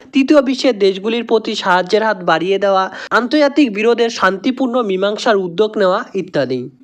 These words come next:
যেহেতু আমরা এই প্রশ্নটি নোট আকারে দেখছি, তাহলে দেখে নেই এর উপসংহার বা মন্তব্য। ভারতের বিদেশ নীতির বিরুদ্ধে অনেক সময় পক্ষপাতিত্ব,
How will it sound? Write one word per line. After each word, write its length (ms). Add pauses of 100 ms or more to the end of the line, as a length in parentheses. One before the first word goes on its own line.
(100)
যেহেতু 360
আমরা 320
এই 200
প্রশ্নটি 560
নোট 240
আকারে 300
দেখছি, 360
তাহলে 360
দেখে 300
নেই 200
এর 180
উপসংহার 720
বা 180 (100)
মন্তব্য। 560 (440)
ভারতের 380
বিদেশ 360
নীতির 260
বিরুদ্ধে 420
অনেক 340
সময় 340
পক্ষপাতিত্ব, 720